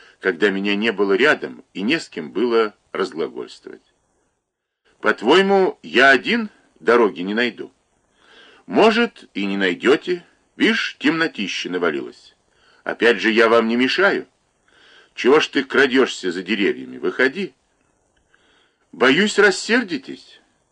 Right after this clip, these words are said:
Чертыханов подошёл. Автомат поперёк груди, пилоточка на затылке, лицо, омытое водяной пылью, лоснилось. Он указал на окно, откуда неслись бурные и отчётливые аккорды.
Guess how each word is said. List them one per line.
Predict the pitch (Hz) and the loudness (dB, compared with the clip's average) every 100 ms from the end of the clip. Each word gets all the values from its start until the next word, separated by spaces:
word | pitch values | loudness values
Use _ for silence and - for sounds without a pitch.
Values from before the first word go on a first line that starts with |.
| _ _ | _ _
Чертыханов | - 123 - 131 170 196 190 | 0 0 2 2 4 2 0
подошёл. | - 131 226 - 95 92 - _ _ _ - _ | -4 -4 -4 -2 -2 -2 -4 _ _ _ -20 _
Автомат | 104 101 113 110 120 - | 0 2 0 4 2 2
поперёк | 98 101 92 90 | -4 -2 -2 -2
груди, | 73 78 - - 185 - _ | -4 -12 -4 -4 -4 -8 _
пилоточка | - 95 - - 85 - 82 | -4 0 0 0 -8 -10 -10
на | 78 | -8
затылке, | 71 69 110 151 - 143 143 _ _ - _ | -8 -6 -4 -6 -6 -12 -12 _ _ -20 _
лицо, | - 117 123 - 139 139 - | -2 -2 -2 -2 -2 0 -2
омытое | 104 107 143 139 123 101 | 0 0 -2 0 0 0
водяной | 87 92 92 82 | -4 -4 -4 -6
пылью, | - 107 151 139 143 127 | -4 -2 -2 -2 -6 -6
лоснилось. | 82 107 - 76 73 - _ _ _ _ _ _ _ _ _ _ | -6 -8 -8 -14 -16 -16 _ _ _ _ _ _ _ _ _ _
Он | 117 170 | 2 2
указал | 160 160 135 160 156 | 2 0 2 2 2
на | 151 151 | 0 -2
окно, | - 120 113 87 - | -2 -2 0 0 -4
откуда | 98 - 107 92 101 90 | -6 -6 -8 0 2 2
неслись | 87 95 - 110 101 71 | -2 -10 -8 -6 -8 -8
бурные | - 139 139 135 127 | -6 -4 -4 -4 -4
и | - 87 | -2 -2
отчётливые | 87 - 101 98 92 90 90 | -2 -4 -6 -6 -6 -2 -2
аккорды. | - 95 _ 76 62 57 | -4 -12 _ -10 -10 -12